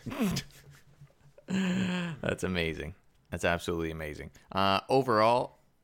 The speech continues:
Speaker 2: are you, as of now,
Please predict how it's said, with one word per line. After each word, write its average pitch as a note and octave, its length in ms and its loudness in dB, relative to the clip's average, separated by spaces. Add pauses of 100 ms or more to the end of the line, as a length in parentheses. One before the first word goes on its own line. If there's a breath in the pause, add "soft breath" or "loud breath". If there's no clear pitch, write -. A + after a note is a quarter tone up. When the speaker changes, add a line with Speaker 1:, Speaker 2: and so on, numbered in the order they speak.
(220)
Speaker 2:
are G2+ 380 6
you, G2 680 0 (240)
as A2 240 0
of A2 100 2
now, F2+ 520 -2